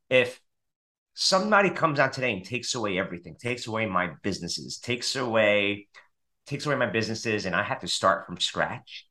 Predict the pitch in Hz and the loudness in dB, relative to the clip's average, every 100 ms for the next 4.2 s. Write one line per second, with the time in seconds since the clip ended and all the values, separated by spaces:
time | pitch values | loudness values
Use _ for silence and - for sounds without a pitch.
0 | _ _ _ _ - 117 131 92 82 73 | _ _ _ _ 2 4 4 0 -4 -4
1 | 95 - 104 90 82 92 - 80 87 85 | -4 -4 -2 2 4 4 0 -4 -2 -4
2 | - 80 80 87 85 - 80 - 87 - | 0 2 2 0 -6 -10 -10 -6 -6 -6
3 | 87 80 78 62 78 82 - - _ _ | -6 -6 -6 -2 4 4 2 -4 _ _
4 | - - | -20 -20